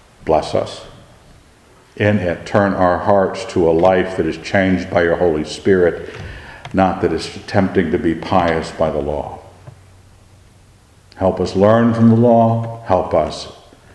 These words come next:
honor it. Help us, uh, see the good that you have stated in it. But, Lord,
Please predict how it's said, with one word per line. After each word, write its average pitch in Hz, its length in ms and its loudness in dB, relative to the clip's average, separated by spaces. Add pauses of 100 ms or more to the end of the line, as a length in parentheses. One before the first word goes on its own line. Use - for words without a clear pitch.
(240)
honor 117 420 4
it. 110 200 0 (360)
Help 104 300 -2
us, - 500 -6 (720)
uh, - 380 -14 (680)
see - 240 2
the 107 100 6
good 110 640 2 (200)
that 87 140 -6
you 85 180 -4
have 82 260 -4
stated 92 460 0
in 85 200 -2
it. 82 240 -2
But, 92 320 2
Lord, 85 420 2